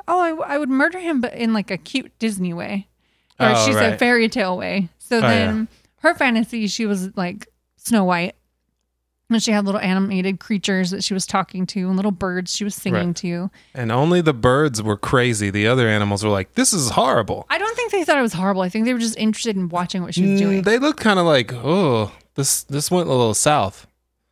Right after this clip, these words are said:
Speaker 2: They weren't gonna tell on any, they weren't gonna tell on her, but they were just kinda like, "Uh," but the birds were like, "Yeah,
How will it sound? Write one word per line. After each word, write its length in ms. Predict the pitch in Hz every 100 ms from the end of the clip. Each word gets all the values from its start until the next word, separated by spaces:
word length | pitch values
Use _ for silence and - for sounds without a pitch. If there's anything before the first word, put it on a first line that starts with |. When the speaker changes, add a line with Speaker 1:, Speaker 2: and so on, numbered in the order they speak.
| _ _
Speaker 2:
They 100 | 165
weren't 200 | 180 220
gonna 160 | 180 147
tell 320 | - 165 226
on 140 | 160 113
any, 300 | 101 101 123
they 160 | 135
weren't 160 | 180 208
gonna 140 | 120
tell 280 | 95 180 208
on 60 | 123
her, 100 | 107
but 120 | 98 107
they 100 | 120
were 60 |
just 140 | 110 90
kinda 140 | 113
like, 100 | 104
"Uh," 200 | 156 135
but 180 | 107 107
the 80 | -
birds 340 | 151 196 131
were 100 | 113
like, 220 | 95 -
"Yeah, 420 | - - - -